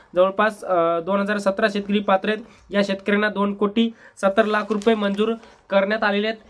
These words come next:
याचबरोबर मित्रांनो, पुढचा अपडेट, अ, नोव्हेंबर दोन हजार चोवीस, अ, सॉरी, नोव्हेंबर दोन हजार तेवीस या कालावधीमध्ये, अ, नागपूर, वर्धा, भंडारा, गोंदिया आणि चंद्र-, गोंदिया आणि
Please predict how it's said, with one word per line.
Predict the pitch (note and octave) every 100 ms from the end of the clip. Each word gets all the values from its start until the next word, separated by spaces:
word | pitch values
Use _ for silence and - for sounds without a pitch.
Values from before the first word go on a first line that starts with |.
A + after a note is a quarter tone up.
| _ F3
याचबरोबर | G3 G3+ G#3+ A3 A3
मित्रांनो, | G#3+ G#3+ A3+
पुढचा | G#3 G#3 G3 G#3+
अपडेट, | F#3+ G#3+ A3 - - -
अ, | E3+ F3+
नोव्हेंबर | F#3+ F#3+ G3+ A3
दोन | G#3 G#3
हजार | G3+ G#3
चोवीस, | G#3 A3 G3+ -
अ, | F3+ E3 E3+ -
सॉरी, | G#3 G3
नोव्हेंबर | F#3 F#3+ G#3+ A3+
दोन | G#3 G3
हजार | G3+ G#3
तेवीस | A#3 A3+ E3+ - - _
या | G3
कालावधीमध्ये, | G3+ F#3+ G#3 G#3+ G#3 G#3+ A#3 A#3 - - _ E3+
अ, | E3
नागपूर, | F3 F3+ - A3
वर्धा, | G#3 F#3+ G#3
भंडारा, | G#3+ F3 F#3 G3
गोंदिया | G3 F#3+ F#3 G3+
आणि | F#3+ G#3 G#3
चंद्र-, | G#3 G#3 A3
गोंदिया | G3+ F3 G3 G#3 A3+
आणि | F#3+ G3